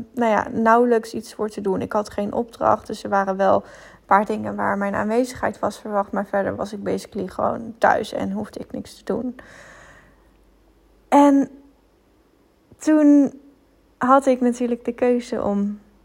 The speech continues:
dan ook niks te doen. Gewoon echt even te ontspannen en te genieten van de tijd die me gegeven was. En,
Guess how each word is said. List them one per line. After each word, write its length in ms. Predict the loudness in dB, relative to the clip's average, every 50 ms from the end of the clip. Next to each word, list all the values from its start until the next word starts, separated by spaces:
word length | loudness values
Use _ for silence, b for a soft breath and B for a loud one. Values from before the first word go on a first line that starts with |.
| _ _ _ _ _ _ _ _
dan 220 | _ 2 2 4 4
ook 180 | 2 0 0
niks 340 | -2 -4 -4 -4 -6 -10 -10
te 60 | 0
doen. 360 | 4 4 6 6 6 4 2 0 -2
Gewoon 300 | 0 2 4 4 4 2
echt 240 | 0 -2 -2 -2 -2
even 280 | -2 -2 -2 -6 -8
te 120 | -6 -6 -6
ontspannen 640 | -4 -6 -6 -2 0 0 2 2 0 0 0 0
en 180 | 0 -2 -2 -2
te 140 | -4 -4
genieten 480 | -4 -4 -2 -2 -2 -2 -2 -4 -6 -6
van 300 | -2 0 0 0 2 0
de 100 | -2 -4
tijd 260 | -2 -2 -2 -2 -2
die 80 | -4 -6
me 120 | -6 -6
gegeven 540 | -8 -10 -10 -8 -6 -4 -4 -4 -6 -6 -2
was. 440 | 0 2 2 2 2 0 -2 -6 -10
En, 280 | -8 -8 -8 -8 -10